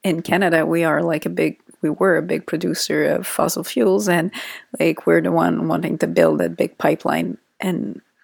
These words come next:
so, like, of course, there's a lot of contradiction. In Quebec, we can feel it a little less. There's still, like, um,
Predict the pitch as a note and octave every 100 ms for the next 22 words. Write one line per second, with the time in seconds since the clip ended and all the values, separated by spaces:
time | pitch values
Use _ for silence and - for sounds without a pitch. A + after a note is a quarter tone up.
0 | _ - - F3+ E3+ F#3+ E3+ F3 - F3+
1 | - F3+ F#3 E3+ D#3+ D3+ D#3 - E3 -
2 | D#3+ - - - F#3 - - - - G3
3 | F3+ - F3+ - - - - - F#3 F3+
4 | E3 F3 - F#3 - - F3+ F3 F3+ F3
5 | E3+ D#3+ B3+ - - G3+ G#3 - F#3 F3+
6 | D#3 D#3+ - - E3+ D#3 - D3